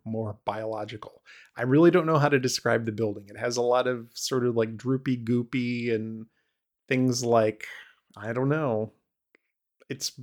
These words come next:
um, ga-, sort of Gaudi-esque. I'm, I'm not sure how to describe it. It's, it's really interesting. We'll, we'll put a picture in the show notes for people to see. Um, the restaurant w-, was moved closer to the pavilion's entrance, and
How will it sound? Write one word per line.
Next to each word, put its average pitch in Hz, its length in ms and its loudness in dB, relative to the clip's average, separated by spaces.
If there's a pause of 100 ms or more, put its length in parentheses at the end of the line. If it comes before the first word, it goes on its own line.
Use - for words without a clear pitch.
(120)
um, 127 240 -12
ga-, 117 260 -10
sort 139 240 0
of 117 60 -6
Gaudi-esque. 190 960 0
I'm, 131 180 -8
I'm 139 300 -2
not 160 180 0
sure 175 140 -2
how 165 80 0
to 165 100 -4
describe 151 460 -2
it. 104 60 -6
It's, - 260 -8
it's - 200 -8
really 131 300 -4
interesting. 117 340 -8
We'll, 110 120 -6
we'll 110 100 -6
put 127 160 -8
a 117 60 -2
picture 113 480 -6 (460)
in 113 60 -10
the 110 60 -6
show 117 180 -4
notes 110 260 -8
for 110 120 -10
people 110 280 -10
to 107 80 -14
see. 98 380 -6 (480)
Um, 113 240 -6
the 123 100 2
restaurant 160 420 2
w-, 139 220 2 (120)
was 117 180 2
moved 131 260 2
closer 135 480 -2
to 135 120 -10
the 131 80 2
pavilion's 113 500 -2
entrance, 107 500 -4 (120)
and 113 180 -6